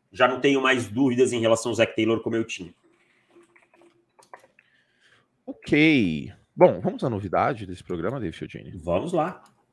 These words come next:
Speaker 2: Seguinte, temos um parceiro agora pra falar, que eu sei que vocês pedem a questão das odds, os palpites e tudo mais. Então, temos um parceiro novo aqui, a K T O, que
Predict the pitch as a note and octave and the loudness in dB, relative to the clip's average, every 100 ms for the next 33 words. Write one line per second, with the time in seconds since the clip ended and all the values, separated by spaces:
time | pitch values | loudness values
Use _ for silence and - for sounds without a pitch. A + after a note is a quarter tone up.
0 | _ _ _ _ _ _ _ - _ _ | _ _ _ _ _ _ _ -20 _ _
1 | - D3 C#3+ B2 - - B2 C3+ D#3+ - | -14 -10 -8 -8 -8 -6 -6 -6 -8 -8
2 | - - C#3 D#3 C3 F#2+ F#2+ G#2 F2+ - | -8 -6 -4 2 4 4 6 4 4 -2
3 | F#2 G2 F#2+ - B2+ - - G#2+ G2 - | 0 2 2 0 -6 -10 -12 -12 -12 -10
4 | - G2+ G#2 E2 D#2 E2 F2 - - - | 0 2 2 0 -6 -10 -16 -14 -14 -10
5 | - G2+ F#2+ E2 - - - - B2+ A#2+ | -2 2 2 -2 -8 -18 -18 -8 -4 -4
6 | G2 - - F2+ G2+ B2 B2 - _ _ | -4 -8 -12 -8 -6 -8 -10 -20 _ _
7 | _ _ _ _ - B2 D3+ E3 F#3+ - | _ _ _ _ -18 -4 0 0 -2 -2
8 | F3+ G3+ F#3 F3 F3 - D#3+ D3+ C#3+ D3+ | -2 -2 -4 -2 -2 0 -2 -2 0 0
9 | C3+ C3+ D3+ D3 D3 C3+ C3 C#3 D#3 - | 0 0 0 2 2 4 6 6 4 -2
10 | _ _ _ _ _ _ _ _ _ _ | _ _ _ _ _ _ _ _ _ _
11 | _ _ B2 A#2+ A2 G#2+ G#2+ G#2 E2+ - | _ _ -6 -4 -2 -4 -4 -6 -8 -12